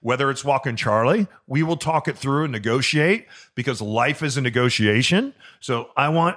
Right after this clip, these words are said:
I want him to understand the art of negotiation, the art of leverage.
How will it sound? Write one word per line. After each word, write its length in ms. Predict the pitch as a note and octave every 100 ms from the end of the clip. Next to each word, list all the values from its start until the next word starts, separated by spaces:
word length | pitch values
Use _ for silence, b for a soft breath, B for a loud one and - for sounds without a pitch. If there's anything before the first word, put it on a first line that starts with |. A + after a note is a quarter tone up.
| -
I 100 | C3
want 300 | D3+ D3+ D3
him 260 | - F3 F#3+
to 180 | F3 C#3+
understand 600 | D#3 C#3+ - D3 C#3 C3
the 60 |
art 200 | A#2+ A#2
of 80 | B2+
negotiation, 800 | B2 A#2+ A#2+ - A#2 A#2 D#3 D#3 b b
the 120 | - A#2
art 220 | A2+ A#2+
of 120 | G2+
leverage. 580 | G2 G2+ F3 C4 G3+